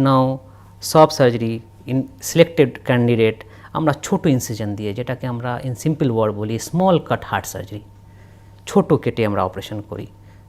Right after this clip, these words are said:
ছোট টু ইঞ্চ, থ্রি ইঞ্চ, ফোর ইঞ্চ কেটে আমরা যা কিছু সার্জারি আগে বড় বুক কেটে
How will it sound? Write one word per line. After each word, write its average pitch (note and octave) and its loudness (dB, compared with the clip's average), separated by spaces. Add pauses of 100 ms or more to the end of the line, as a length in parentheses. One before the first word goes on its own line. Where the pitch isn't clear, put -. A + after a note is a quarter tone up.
ছোট E3 2 (680)
টু D3+ -2 (160)
ইঞ্চ, D#3 0 (140)
থ্রি C3+ -2 (140)
ইঞ্চ, C3+ -2 (100)
ফোর B2 0
ইঞ্চ A2 -8 (920)
কেটে D3+ 4 (300)
আমরা B2+ 2 (120)
যা C3 6 (120)
কিছু C#3 -4 (100)
সার্জারি B2 -2 (200)
আগে A2+ -4 (560)
বড় A#2+ 6
বুক A#2 -4
কেটে A2+ -4